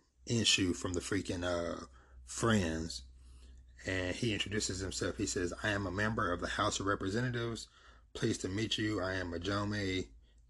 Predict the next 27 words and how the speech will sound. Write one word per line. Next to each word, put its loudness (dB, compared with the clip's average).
Inshu 2
of 2
the 0
Friendship 0
and 0
Democracy -2
Party." -4
As 4
we 0
go 2
to 0
chapter 0
fourteen, 2
titled 0
Connection, 0
as 2
we -2
get 2
more 2
flashbacks 0
of 2
Shogun 2
back 4
when -6
he 2
was, 2
uh, 4